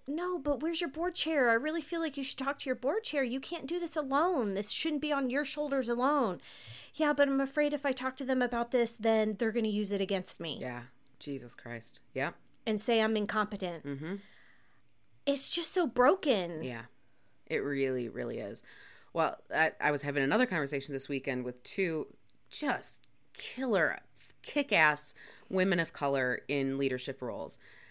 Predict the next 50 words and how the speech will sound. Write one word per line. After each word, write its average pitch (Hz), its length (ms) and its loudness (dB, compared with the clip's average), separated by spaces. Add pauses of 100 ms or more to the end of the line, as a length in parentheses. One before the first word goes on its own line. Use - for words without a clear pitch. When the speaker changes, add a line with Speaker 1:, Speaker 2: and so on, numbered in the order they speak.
(180)
Speaker 2:
And, 147 480 4 (100)
uh, 151 200 2
they 175 120 2
were 170 60 4
telling 208 260 0
me 180 80 2
about 143 220 0
their 139 100 4
board 131 300 -2
struggles. 95 640 -4
And 135 440 -2 (640)
there's 165 140 -4
a 156 40 2
lot 190 200 6
that 185 100 4
I 156 60 6
can't 147 280 -4
share, 147 300 2
but 156 180 -2
it 160 120 -2
just - 200 -4
made 165 180 2
me 185 100 -2
think 156 240 -4
again 131 380 0
that, 123 200 0
like, 127 280 -4 (200)
boards 156 560 -2 (300)
are 160 120 0
so 147 300 4
fundamentally 135 580 0
broken, 117 540 -4
and 143 140 -2
we 143 100 0
need 165 320 -2
to 160 80 -8
blow 135 320 2
up 117 180 -2
the 110 80 -12
structure. - 540 -10 (600)
Um, 147 140 2
Speaker 1:
Yeah. 135 200 2
Speaker 2:
like, 143 140 -2
I 156 60 6
started 151 260 4
talking 147 280 4
to 143 60 0
them 135 240 2
about 135 340 2
this - 380 0